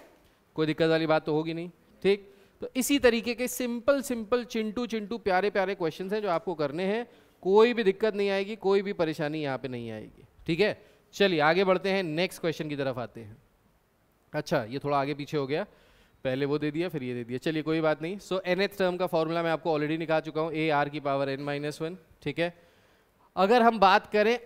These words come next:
rth term from the end of a finite G P, एक जीपी दी हुई है जिसका पहला टर्म है ए, दूसरा टर्म है एआर, तीसरा टर्म है एआर स्क्वायर, ती-, चौथा टर्म है एआर क्यूब, पांचवा टर्म है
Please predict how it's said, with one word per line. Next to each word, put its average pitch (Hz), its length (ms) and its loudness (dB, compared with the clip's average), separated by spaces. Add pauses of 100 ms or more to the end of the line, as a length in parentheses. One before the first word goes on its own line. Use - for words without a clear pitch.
(100)
rth 196 360 6 (140)
term 220 260 4 (140)
from 214 400 4
the 247 160 -2 (160)
end 226 340 2 (120)
of 226 280 6 (100)
a 226 120 2 (180)
finite 202 680 0 (160)
G 185 160 0 (140)
P, 254 100 6 (1500)
एक 180 280 0
जीपी 190 380 -4
दी 226 100 0
हुई 214 240 0
है 151 300 -2 (140)
जिसका 165 260 -4
पहला 175 300 0
टर्म 170 220 -2
है 170 140 -4
ए, 160 280 -2
दूसरा 151 300 -4
टर्म 156 240 -2
है 160 100 -4 (100)
एआर, 147 380 0
तीसरा 151 320 -4
टर्म 147 200 -4
है 147 140 -6 (100)
एआर 147 320 0
स्क्वायर, 151 460 0
ती-, 151 180 -12
चौथा 147 340 -2
टर्म 143 200 -2
है 156 120 -4 (160)
एआर 143 260 0 (120)
क्यूब, 170 400 -2 (400)
पांचवा 147 360 2
टर्म 156 220 0
है 165 140 -2